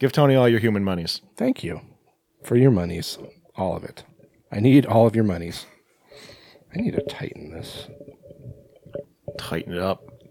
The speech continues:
Speaker 1: Tight, tight like a toiga.
Speaker 2: Need a, you know, one of them wrenches.
Speaker 1: Mm, yes.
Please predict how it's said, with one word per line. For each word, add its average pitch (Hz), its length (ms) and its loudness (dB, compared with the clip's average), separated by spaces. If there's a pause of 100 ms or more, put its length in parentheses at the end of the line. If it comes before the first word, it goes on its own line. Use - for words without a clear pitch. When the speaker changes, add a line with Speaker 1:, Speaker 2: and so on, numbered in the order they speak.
(480)
Speaker 1:
Tight, - 340 -8 (220)
tight - 240 -4
like 82 100 -12
a - 40 -12
toiga. - 520 -6 (880)
Speaker 2:
Need 92 160 -10
a, 80 300 -6 (720)
you - 80 -6
know, 85 200 -6 (160)
one 95 120 -8
of 92 60 -8
them 85 200 -10
wrenches. 95 560 -6 (140)
Speaker 1:
Mm, 123 600 2
yes. - 420 0